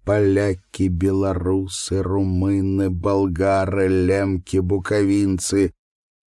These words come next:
Про русских даже не вспоминаем. Да и нелепо именовать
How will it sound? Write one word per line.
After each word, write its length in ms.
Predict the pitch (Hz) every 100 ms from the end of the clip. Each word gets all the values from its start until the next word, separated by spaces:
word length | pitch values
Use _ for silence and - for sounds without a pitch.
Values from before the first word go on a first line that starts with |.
| _
Про 220 | - 92
русских 480 | 85 95 - 107 101
даже 260 | 104 98 95
не 120 | 104
вспоминаем. 1120 | - 101 95 90 73 71 85 92 82 69 76 71 _ _ _ _ _ -
Да 220 | 73 101
и 120 | 113
нелепо 760 | 131 156 185 190 185 - 98
именовать 800 | 98 101 101 110 123 123 110 -